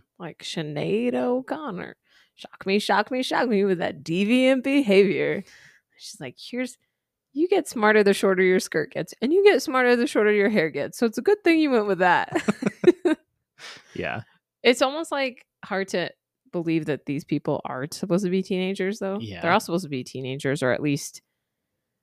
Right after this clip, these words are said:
Speaker 1: like, twenty, maybe,
Speaker 2: It does,
Speaker 1: if
Speaker 2: it does
Speaker 1: that.
Speaker 2: sort of fall into that, like, the coolest people you would know who know the words to all of the coolest songs
Speaker 1: Mm,
Speaker 2: kind
Speaker 1: hipsters?
Speaker 2: of, like, yeah.
Speaker 1: Yeah.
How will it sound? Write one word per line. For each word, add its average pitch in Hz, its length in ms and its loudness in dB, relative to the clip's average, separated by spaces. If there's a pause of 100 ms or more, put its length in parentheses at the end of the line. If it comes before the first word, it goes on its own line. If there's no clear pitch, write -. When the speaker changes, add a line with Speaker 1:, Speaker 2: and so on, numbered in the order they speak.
(220)
Speaker 1:
like, - 320 -6 (440)
twenty, 135 480 -6
maybe, 160 220 -4
Speaker 2:
It - 160 0
does, 120 340 0
Speaker 1:
if 160 120 0
Speaker 2:
it 131 80 -2
does 127 180 4
Speaker 1:
that. - 60 -2
Speaker 2:
sort 123 220 2
of 113 80 0
fall 92 420 -2
into 95 440 -6
that, 87 340 -4 (580)
like, 64 300 -8 (480)
the 107 160 0
coolest 95 640 -6
people 98 320 -4
you 95 200 -2
would 90 180 -4
know 95 300 -2
who - 140 -2
know 92 220 -2
the 95 140 -4
words 87 440 -4
to - 100 -4
all 90 260 -6
of 90 120 -10
the 98 80 -2
coolest - 580 -4
songs 185 600 -4
Speaker 1:
Mm, 175 80 -4
Speaker 2:
kind 196 220 -2
Speaker 1:
hipsters? 175 480 0
Speaker 2:
of, - 40 -4
like, 95 200 -6 (100)
yeah. 101 320 -6 (100)
Speaker 1:
Yeah. 180 220 -6